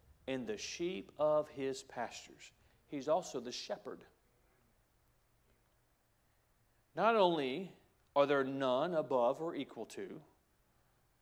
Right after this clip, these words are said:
it is also true we are nothing without him. He's the creator. But it's also true we have, we are nothing without him, but we have nothing without him.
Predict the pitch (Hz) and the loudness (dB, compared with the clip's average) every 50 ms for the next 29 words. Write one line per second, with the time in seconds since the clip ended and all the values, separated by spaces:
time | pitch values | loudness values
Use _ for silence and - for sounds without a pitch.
0 | _ _ _ _ _ _ _ _ _ _ _ _ _ - 202 190 165 156 185 208 | _ _ _ _ _ _ _ _ _ _ _ _ _ 8 10 10 10 10 10 10
1 | 233 226 - 214 180 170 - - 180 180 180 180 175 165 160 151 147 147 160 170 | 10 8 6 4 4 4 4 4 6 8 8 10 8 8 8 6 4 2 0 0
2 | 180 185 190 190 185 190 - 208 180 170 160 151 156 147 139 143 147 151 180 220 | 4 6 6 6 4 0 -2 -2 -2 0 4 6 6 6 8 8 6 6 6 6
3 | 175 170 170 156 135 123 135 160 156 170 175 160 127 - 143 127 - 151 131 127 | 4 2 0 -2 -2 -2 -2 -2 0 2 2 2 0 -2 -4 -4 -2 -2 0 2
4 | 131 165 196 185 135 120 120 147 - - _ _ _ _ _ _ _ _ _ _ | 2 2 2 0 -2 -4 -4 -6 -10 -14 _ _ _ _ _ _ _ _ _ _
5 | _ _ _ _ _ _ _ - 165 156 - 190 190 220 214 - 202 175 170 170 | _ _ _ _ _ _ _ 0 0 4 8 8 8 8 8 6 4 2 2 2
6 | - 175 170 165 170 165 151 147 175 196 196 185 165 147 143 139 170 175 180 175 | 0 2 4 4 4 4 2 2 0 2 2 0 0 -2 2 6 8 10 10 12
7 | 151 131 123 120 120 131 151 175 156 - - - - _ _ _ _ _ _ _ | 10 10 8 8 6 6 4 4 0 -4 -10 -18 -20 _ _ _ _ _ _ _
8 | _ _ _ _ _ _ _ _ _ _ _ _ _ _ _ _ _ _ _ - | _ _ _ _ _ _ _ _ _ _ _ _ _ _ _ _ _ _ _ -20
9 | - - - 143 156 175 165 165 185 226 240 190 170 160 151 - 165 143 135 123 | -20 -12 -2 2 4 8 10 12 12 12 12 10 8 6 6 4 2 4 6 8
10 | 135 131 123 123 139 147 151 143 147 160 147 160 180 185 165 143 143 160 175 202 | 8 8 8 6 2 2 2 4 2 2 4 4 2 2 0 0 0 2 4 6
11 | 233 - - - 143 127 127 123 117 - - 127 113 110 107 107 101 104 101 95 | 6 6 4 2 -2 -4 -2 -2 -2 -4 -6 -10 -10 -8 -8 -8 -8 -8 -8 -10
12 | - - 131 | -12 -16 -20